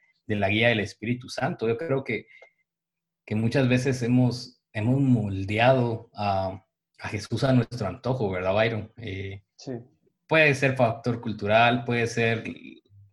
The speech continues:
Speaker 1: cómo nos educamos espiritualmente en nuestros primeros años o, o, o qué escuela estamos siguiendo desde una perspectiva teológica, pero muchas veces hemos atribuido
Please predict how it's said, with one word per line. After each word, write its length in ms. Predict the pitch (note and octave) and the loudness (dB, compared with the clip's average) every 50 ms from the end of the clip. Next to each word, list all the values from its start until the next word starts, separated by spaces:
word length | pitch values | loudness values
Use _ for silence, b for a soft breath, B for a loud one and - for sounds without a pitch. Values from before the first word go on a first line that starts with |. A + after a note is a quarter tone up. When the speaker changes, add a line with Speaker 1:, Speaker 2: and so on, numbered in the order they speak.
| _ _ G2+ | _ _ _
Speaker 1:
cómo 240 | G2 B2 A#2+ A#2+ A#2+ | -6 -2 -2 0 0
nos 160 | A#2+ A2 - | -2 -2 -4
educamos 540 | G2+ G2 F#2+ - - A2+ A2+ A#2 A#2 - - | -6 -8 -6 -2 0 0 0 0 -4 -8 -10
espiritualmente 1000 | - _ - F2+ F#2+ F2 - - G#2+ G#2+ G#2+ G#2+ A2 A#2 A#2+ A#2 - - G2 | -18 _ -12 -12 -12 -10 -6 -2 0 0 0 0 -2 -2 -4 -4 -6 -6 -6
en 60 | F#2 | -6
nuestros 280 | F#2+ F#2+ - - - - | -6 -10 -12 -14 -20 -18
primeros 400 | - F#2+ G2+ G#2 G2+ - - - | -14 -10 -8 -8 -6 -6 -6 -4
años 420 | A2+ A2+ A#2 A#2+ A#2 G#2+ F#2+ - - | -2 -2 0 0 -2 -4 -6 -10 -16
o, 160 | - - - _ _ _ _ _ _ _ _ _ _ _ _ _ - - _ _ _ _ _ _ _ | -18 -20 -20 _ _ _ _ _ _ _ _ _ _ _ _ _ -20 -20 _ _ _ _ _ _ _
o, 240 | _ - G#2 G2+ - - | _ -10 -10 -10 -10 -8
o 140 | - A2+ - | -8 -8 -4
qué 140 | - C3 C3+ | 0 0 0
escuela 440 | C3 - - - C3+ C3+ C3+ C#3 | 0 -2 -4 0 2 2 4 4
estamos 420 | B2 - - - B2 A#2+ C3 C3 B2+ | 2 0 2 2 2 4 4 2 2
siguiendo 840 | - A2 G2 F#2 G#2+ B2 B2+ D3 C#3 B2 G#2+ G2+ G2+ G#2 F#2 F2 - _ _ _ _ _ _ _ _ _ _ _ _ _ _ | 0 -4 -4 -2 0 0 0 0 -2 -2 0 0 0 -2 -2 -4 -10 _ _ _ _ _ _ _ _ _ _ _ _ _ _
desde 160 | - G#2+ G#2 G#2+ | -6 -2 0 0
una 140 | A#2+ A#2+ | 0 0
perspectiva 580 | A#2+ A#2 G#2 - - - - - G#2+ A2 A#2+ B2 | 0 -2 -4 -4 -8 -10 -6 -2 0 2 2 2
teológica, 520 | - G2 F#2 G2 A#2+ C3 B2 B2+ C3 B2+ B2+ | 0 -2 -2 0 0 -2 -2 -2 -2 -2 0
pero 280 | G#2+ G2+ G2 F#2 - b b b b b b b b b | 0 -2 -2 -4 -6 b b b b b b b b b
muchas 260 | - B2+ C3 D#3+ D3 | 0 4 6 6 6
veces 280 | C3 C#3 C3+ - C#3 B2 | 6 4 2 2 0 2
hemos 240 | C3 B2+ C3+ B2+ C3+ | 2 2 2 2 0
atribuido 880 | B2+ C3 A2+ G#2 G2 G2 G2 G2+ G#2+ A2+ A#2 A#2 A2 G2+ - - - | -2 -2 -2 -2 -2 -2 0 0 0 0 2 2 2 2 0 -6 -14